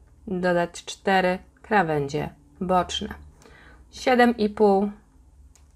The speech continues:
dodać dwanaście, to oczywiście dziewiętnaście i pół. D. Czworościan foremny.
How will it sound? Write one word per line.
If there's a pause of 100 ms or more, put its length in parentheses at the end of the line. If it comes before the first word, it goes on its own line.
(280)
dodać (300)
dwanaście, (4000)
to
oczywiście (1160)
dziewiętnaście
i
pół. (1300)
D. (2250)
Czworościan
foremny.